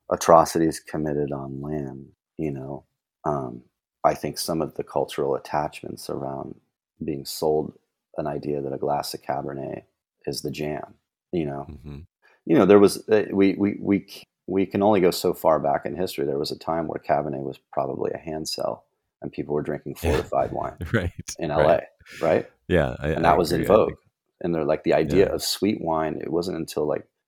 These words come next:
Speaker 1: G Is returned from World War Two who were drinking Bordeaux that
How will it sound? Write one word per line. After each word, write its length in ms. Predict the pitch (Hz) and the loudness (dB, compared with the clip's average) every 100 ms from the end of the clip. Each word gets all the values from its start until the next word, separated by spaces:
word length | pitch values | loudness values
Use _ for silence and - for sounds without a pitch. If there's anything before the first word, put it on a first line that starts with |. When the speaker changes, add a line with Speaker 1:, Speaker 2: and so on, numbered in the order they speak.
| - | -18
Speaker 1:
G 260 | 76 85 80 | -8 -2 2
Is 400 | 76 80 78 76 | 2 2 0 -4
returned 440 | 73 - 76 78 | -8 -6 -8 -6
from 180 | - 71 | -8 -6
World 240 | 76 80 76 | -2 -2 -2
War 180 | - | -6
Two 500 | - - 110 82 - - _ _ _ - | -6 -2 0 0 -6 -12 _ _ _ -4
who 100 | 76 | -2
were 140 | 71 | -2
drinking 400 | 71 87 - 78 | -2 -4 -4 -6
Bordeaux 560 | 69 71 90 104 - - _ _ _ - | -2 2 6 6 4 -6 _ _ _ 2
that 360 | 78 64 - | 4 4 2